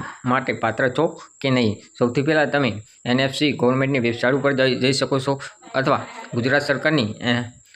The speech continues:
માય રેશન એપમાં પણ તમે જઈ શકો છો. તમારો રેશન કાર્ડ નંબર નાખવાનો રહેશે. જો તમારી માહિતી અપડેટ છે તો ઈ-, eligible for beneficiary બતાવશે. જો ન હોય તો નજીકના રેશન કાર્ડ ડેપોમાં જઈ શકો છો અથવા સી એસ સી સેન્ટર પર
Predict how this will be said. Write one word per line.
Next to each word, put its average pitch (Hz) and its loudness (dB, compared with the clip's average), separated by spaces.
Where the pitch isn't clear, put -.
માય 123 4
રેશન 123 2
એપમાં 131 0
પણ 135 0
તમે 135 0
જઈ 123 0
શકો 131 0
છો. 139 -4
તમારો 120 2
રેશન 117 0
કાર્ડ 117 0
નંબર 113 2
નાખવાનો 135 2
રહેશે. 135 0
જો 135 2
તમારી 127 2
માહિતી 120 0
અપડેટ 127 -2
છે 151 2
તો 104 -2
ઈ-, 123 0
eligible 139 2
for 127 4
beneficiary 135 0
બતાવશે. 131 -4
જો 120 2
ન 120 4
હોય 143 0
તો 135 0
નજીકના 123 0
રેશન 127 0
કાર્ડ 135 0
ડેપોમાં 143 0
જઈ 139 2
શકો 135 0
છો 139 0
અથવા 147 2
સી 131 -2
એસ 131 -4
સી 139 -4
સેન્ટર 131 0
પર 143 0